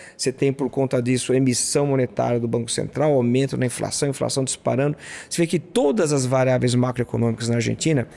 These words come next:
crescimento, câmbio, inflação, todas elas foram afetadas com repercussões sociais e políticas. Então, é um tema que tá no dia a dia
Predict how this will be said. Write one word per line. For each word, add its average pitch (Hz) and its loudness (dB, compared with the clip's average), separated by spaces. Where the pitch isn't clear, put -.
crescimento, 139 0
câmbio, 135 2
inflação, 139 0
todas 214 2
elas 139 0
foram 143 2
afetadas 139 -2
com 170 2
repercussões 143 0
sociais 190 0
e 190 -2
políticas. 151 0
Então, 165 -2
é 466 2
um 381 2
tema 392 0
que - -4
tá 392 -2
no 381 4
dia 330 2
a 392 0
dia 180 2